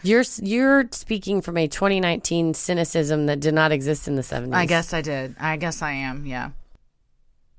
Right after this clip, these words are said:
Speaker 2: About four hours later, Denise Naslund left her friends at a picnic to go to the restroom. She never returned. Bundy later told Stephen McCod, the interviewer in the Bundy tapes, that he took Denise to where he was holding Janice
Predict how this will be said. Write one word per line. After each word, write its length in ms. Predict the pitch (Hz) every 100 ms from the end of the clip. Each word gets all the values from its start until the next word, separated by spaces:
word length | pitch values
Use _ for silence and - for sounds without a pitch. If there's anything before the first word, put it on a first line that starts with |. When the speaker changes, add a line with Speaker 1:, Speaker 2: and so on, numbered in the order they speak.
| _ -
Speaker 2:
About 300 | 160 170 -
four 240 | 214 247
hours 320 | 269 277 277 160
later, 340 | - - 139 - - - -
Denise 340 | 160 165 151
Naslund 640 | 170 190 220 165 - - - -
left 300 | 151 147 -
her 100 | 247
friends 360 | - 165 160 143
at 60 | 165
a 20 |
picnic 480 | - 233 160 120 -
to 120 | -
go 100 | 147
to 60 | 143
the 80 | 170
restroom. 580 | 185 170 - 92 55 - - - _ _ -
She 180 | - -
never 260 | 151 143
returned. 520 | 139 143 - - - - - - - _ _ - _ - _ _ -
Bundy 400 | 143 165 214 277
later 340 | 214 170 180 202
told 340 | - 110 123
Stephen 340 | - 139 135 170
McCod, 440 | - - 107 147
the 140 | -
interviewer 440 | 127 147 151 151 151
in 160 | 98 151
the 60 |
Bundy 260 | 139 110 -
tapes, 400 | - 139 - - - - _ _ -
that 100 | 156
he 80 | 143
took 280 | - 233
Denise 420 | 247 247 175 175 -
to 120 | 170
where 160 | 147 143
he 140 | 143
was 180 | 139 -
holding 320 | 139 127 127
Janice 560 | - 202 131 107 -